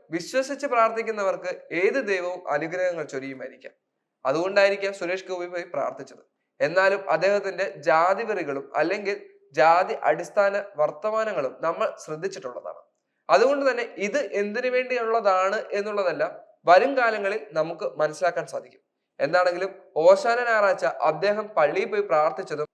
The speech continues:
അതുപോലെ തന്നെ പ്രദക്ഷിണത്തിൽ പങ്കെടുത്തതും കുരുത്തോല സ്വീകരിച്ചതുമൊക്കെ ട്രെൻഡിംഗ് ആയി മാറി. സാമൂഹ്യ മാധ്യമങ്ങളിൽ നിരവധി വീഡിയോകളാണ് പ്രചരിച്ചു വരുന്നത്. ഓശാന തിരുനാൾ തിരുക്കർമ്മങ്ങളിൽ പങ്കെടുത്തുകൊണ്ട് കേന്ദ്ര സഹമന്ത്രി കൂടിയായ സുരേഷ് ഗോപി രംഗത്ത് വരികയാണ്.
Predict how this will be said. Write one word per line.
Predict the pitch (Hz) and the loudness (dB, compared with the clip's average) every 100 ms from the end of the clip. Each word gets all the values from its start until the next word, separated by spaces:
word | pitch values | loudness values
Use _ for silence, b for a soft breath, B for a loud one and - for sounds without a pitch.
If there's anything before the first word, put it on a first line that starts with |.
| - | 2
അതുപോലെ | 151 190 247 240 | 2 4 4 4
തന്നെ | 226 | 0
പ്രദക്ഷിണത്തിൽ | 220 180 175 190 220 220 233 | -2 -2 -2 -6 -6 -6 -6
പങ്കെടുത്തതും | 220 190 208 202 170 156 156 _ | 0 0 0 -4 -6 -10 -14 _
കുരുത്തോല | 156 156 196 214 | -10 -6 -4 -4
സ്വീകരിച്ചതുമൊക്കെ | 208 196 202 208 196 180 151 165 - _ 151 | -6 -6 -6 -6 -6 -4 -4 -8 -10 _ -4
ട്രെൻഡിംഗ് | 147 170 185 | -4 -4 -6
ആയി | 147 | -6
മാറി. | 151 120 110 - _ _ _ _ | -6 -6 -8 -12 _ _ _ _
സാമൂഹ്യ | 135 139 165 185 | 0 2 0 -2
മാധ്യമങ്ങളിൽ | 185 180 180 202 190 | -2 -2 -4 -6 -6
നിരവധി | 151 165 175 202 | -2 0 0 -4
വീഡിയോകളാണ് | 196 190 220 214 170 175 | -6 -2 -2 0 -2 -4
പ്രചരിച്ചു | - 143 160 170 143 | -8 -8 -8 -10 -12
വരുന്നത്. | 101 113 - - | -12 -14 -12 2
ഓശാന | 190 240 254 269 262 254 - | 6 6 6 6 6 2 -2
തിരുനാൾ | 196 202 214 214 - - | -4 -2 -2 -2 -4 -8
തിരുക്കർമ്മങ്ങളിൽ | 185 202 214 196 185 175 | -8 -4 -6 -4 -4 -4
പങ്കെടുത്തുകൊണ്ട് | 165 156 156 185 175 143 123 - _ _ - | 0 0 2 -4 -6 -8 -10 -14 _ _ 0
കേന്ദ്ര | 202 240 254 | 2 2 0
സഹമന്ത്രി | 247 208 208 202 196 190 | -6 -6 -6 -6 -6 -6
കൂടിയായ | 175 160 147 139 131 | -8 -4 -4 -2 -6
സുരേഷ് | - 175 202 202 | -6 -4 -4 -4
ഗോപി | 185 160 | -8 -8
രംഗത്ത് | 139 135 135 131 | -8 -8 -10 -12
വരികയാണ്. | - - - | -16 -20 -20